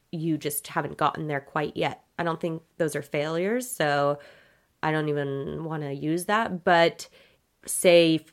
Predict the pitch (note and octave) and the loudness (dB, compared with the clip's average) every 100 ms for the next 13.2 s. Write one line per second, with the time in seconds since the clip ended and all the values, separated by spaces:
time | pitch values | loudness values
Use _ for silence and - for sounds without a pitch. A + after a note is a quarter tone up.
0 | - E3+ F3 D#3+ D3 C#3 C#3 C3+ F#3+ B3 | -10 -8 -4 -2 -2 -2 -2 4 6 6
1 | D#3 D3+ E3 D#3 D3+ - D3 C#3+ C#3+ D3 | 4 4 0 -2 -4 -2 -2 0 -2 -4
2 | - _ _ _ - F#3+ - - F#3+ F3+ | -16 _ _ _ 0 0 0 4 6 6
3 | E3+ D#3+ - _ - F3 D#3 D#3+ D3+ - | 4 0 -2 _ 0 2 2 -2 -6 -6
4 | D3 - C#3 D#3 - F#3+ B3 - - E3+ | -10 -4 -2 -2 0 0 -2 -4 -2 0
5 | D#3+ D#3 D3+ - F3 E3+ D#3 - F3+ F3+ | 0 -2 -6 -8 -6 -4 -4 -4 -4 -2
6 | - D3+ C#3+ E3 G#3 E3+ D3+ - _ _ | -4 -4 -2 0 2 0 -2 -8 _ _
7 | _ _ _ _ _ _ _ - - - | _ _ _ _ _ _ _ -20 -20 -20
8 | _ _ _ _ _ - D#3+ D3 D3+ E3+ | _ _ _ _ _ -12 0 0 2 0
9 | D3+ - - C#3+ - D3 D#3+ D#3+ D#3+ D#3 | -2 -2 -2 -4 -4 -2 0 0 0 -4
10 | - E3 E3 E3+ G#3 - E3+ D#3 D#3 D3+ | -10 -2 0 4 2 0 0 0 0 0
11 | D3 D3 D3 F#3+ G#3+ A3+ F3 E3+ E3+ E3 | -2 0 0 -2 -4 0 4 6 4 4
12 | F3+ G3+ G#3 D3+ D#3+ D3+ D3 D3 D3 D#3+ | 6 6 6 2 0 0 0 -2 -4 -4
13 | D#3 E3 | -4 -4